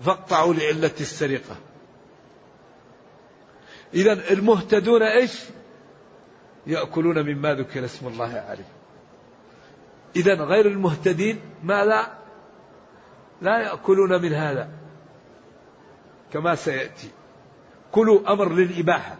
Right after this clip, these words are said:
كلوا مما ذكر اسم الله عليه إن كنتم بآياته مؤمنون. هنا لل-، لل-، للإلهاب، لل-،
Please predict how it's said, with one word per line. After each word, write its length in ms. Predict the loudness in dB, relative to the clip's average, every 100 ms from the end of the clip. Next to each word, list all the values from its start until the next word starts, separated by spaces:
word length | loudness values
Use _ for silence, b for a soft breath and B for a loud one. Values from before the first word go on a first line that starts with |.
| -20 -20 -20 -20 -20 -20 -20 -20 _ -4
كلوا 300 | 0 0 -2 -12 -20 -20 -20 -20 -20 -20 -20 -20 _ _ _ -20 -20 b b b b -20 -20 -8
مما 360 | -4 0 0 0
ذكر 340 | 0 2 0
اسم 220 | 0 -4
الله 200 | -4 2
عليه 520 | 4 4 4 2 2 0 -4
إن 100 | -4
كنتم 460 | 0 -2 0 -2
بآياته 800 | 0 2 4 2 0 -4 0 0 -2 -16 -10
مؤمنون. 640 | -6 -4 -2 2 2 2 B B 2
هنا 160 | 4
لل-، 320 | 4 2 -4 -10 B B -4
لل-، 300 | 2 2 2
للإلهاب، 840 | -4 -2 0 2 2 2 2 0 0
لل-، 260 | -2 -2